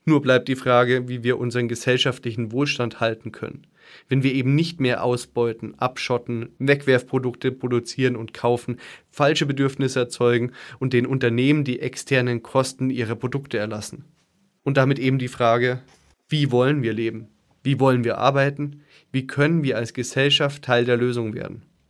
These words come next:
Die erste Antwort auf diese Frage kann eigentlich nur sein, „Ich denke mal darüber nach.“ Die zweite Antwort, „Ich bespreche mich mit anderen.“ Und die dritte Antwort, „Wir organisieren uns, um Teil der Lösung zu werden.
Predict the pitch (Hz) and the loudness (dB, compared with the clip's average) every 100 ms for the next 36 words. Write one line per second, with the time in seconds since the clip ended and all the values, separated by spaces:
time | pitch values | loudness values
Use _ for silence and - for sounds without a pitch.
0 | _ _ _ - 127 127 131 - 123 135 | _ _ _ -6 0 2 2 0 0 0
1 | 156 143 131 147 143 139 123 135 131 131 | 0 0 -2 -2 -4 2 2 2 -2 -6
2 | 123 127 135 135 131 131 135 135 _ - | -2 -2 0 0 2 0 0 -8 _ -20
3 | - _ - 143 120 117 123 120 117 117 | -20 _ -6 -2 0 0 0 2 2 2
4 | 123 151 143 - _ _ _ _ - 113 | 2 4 2 0 _ _ _ _ -16 -14
5 | - 120 117 120 135 139 135 - _ _ | 0 2 4 2 0 0 -2 -6 _ _
6 | _ _ 147 147 135 - 135 127 127 110 | _ _ -4 0 0 2 2 2 0 -2
7 | 117 123 143 120 107 107 - _ _ _ | -2 2 4 4 2 -4 -12 _ _ _
8 | _ _ _ _ - 135 131 170 - 123 | _ _ _ _ -6 -4 0 0 2 0
9 | 131 135 135 135 - _ _ - 135 123 | -2 0 -2 -2 -16 _ _ 0 4 6
10 | 127 123 120 - 151 151 123 135 147 - | 6 4 2 2 4 4 2 2 0 -2
11 | 120 - 123 123 131 123 120 113 107 113 | -6 0 6 6 6 4 2 0 -4 -6
12 | 104 98 110 | -6 -6 -10